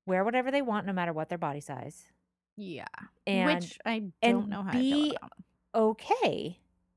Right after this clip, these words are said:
Speaker 1: with it than people my age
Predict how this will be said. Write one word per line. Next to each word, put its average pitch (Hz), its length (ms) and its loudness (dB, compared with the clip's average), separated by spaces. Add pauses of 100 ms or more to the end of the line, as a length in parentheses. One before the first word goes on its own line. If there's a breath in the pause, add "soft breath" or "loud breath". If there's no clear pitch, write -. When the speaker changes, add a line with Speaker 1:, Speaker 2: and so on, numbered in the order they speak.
(560)
Speaker 1:
with 185 200 0
it - 260 -2 (1600)
than 220 460 4 (420)
people 214 640 0 (500)
my 185 300 2
age 165 360 0